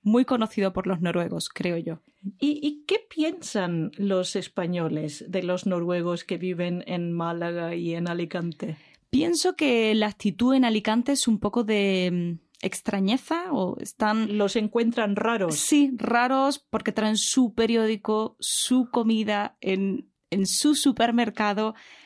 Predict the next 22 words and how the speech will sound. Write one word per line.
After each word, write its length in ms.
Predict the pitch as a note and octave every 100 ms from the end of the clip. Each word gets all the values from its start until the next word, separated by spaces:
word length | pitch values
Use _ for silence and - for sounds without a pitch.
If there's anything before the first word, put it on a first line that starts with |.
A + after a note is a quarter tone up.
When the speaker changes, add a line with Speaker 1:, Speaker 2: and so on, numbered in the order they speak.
| _
Speaker 1:
No, 640 | G#3 A3+ A#3 A#3 A#3 A#3 - - - D#2 - -
es 160 | - C4
como 220 | - C#4
si 160 | C#4 G#3
tuvieran 520 | A#3+ A#3 C4 A#3+ F3+
guetos 480 | A3 A#3 - F3 -
en 140 | F#3
realidad. 460 | - F3+ F3 F3+ F#3 - _
Speaker 2:
<laughs> 420 | - A3 - F#3+ -
Speaker 1:
Así 400 | G3+ G3 F3+ G#3+
que 260 | A#3 A#3
les, 320 | A#3 G#3+ G3+ -
les 160 | G#3+
sorprende, 680 | - G#3 G3+ G#3 G3+ E3+ E3+
les 160 | - F#3
sorprende 420 | A3 G3+ A3 B3
mucho 340 | A3+ A3+ -
la 100 | A3+
actitud 480 | G3+ - G3 - G#3+
de 80 | G#3+
muchos 360 | G3 G3 - G3
noruegos 640 | F#3+ F#3 G#3 F#3+ G#3 -